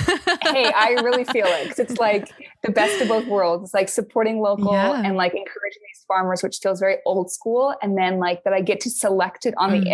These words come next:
Speaker 1: internet, on the interwebs, like, feels so
Speaker 2: <laughs>
Speaker 1: strange to me because we have nothing like that here where we live. Like, in either place, in Maine, we live in a very rural community.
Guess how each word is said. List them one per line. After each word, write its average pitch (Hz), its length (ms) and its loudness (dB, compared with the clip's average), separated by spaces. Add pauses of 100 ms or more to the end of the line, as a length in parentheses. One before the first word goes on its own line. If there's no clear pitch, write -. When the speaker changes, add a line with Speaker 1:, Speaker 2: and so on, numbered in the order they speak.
Speaker 1:
internet, 277 500 0 (560)
on 208 80 -2
the 214 140 -2
interwebs, 277 640 0 (100)
like, 196 160 4 (120)
feels 208 240 0 (160)
so 214 340 2
Speaker 2:
<laughs> - 200 -2
Speaker 1:
strange 214 640 0
to - 140 -4
me 202 280 0
because 208 320 -2
we 220 120 2
have 208 140 -2
nothing 202 480 0
like 175 280 0
that - 160 -2
here 180 260 -2
where 185 100 2
we 180 120 0
live. 95 300 -2
Like, 160 260 -2 (540)
in 226 140 -2
either 196 320 0
place, 185 380 -4
in 220 260 0
Maine, 202 400 0
we 190 80 0
live 190 140 2
in 185 60 -2
a 180 40 -4
very 180 240 2
rural 175 240 0
community. 175 540 -2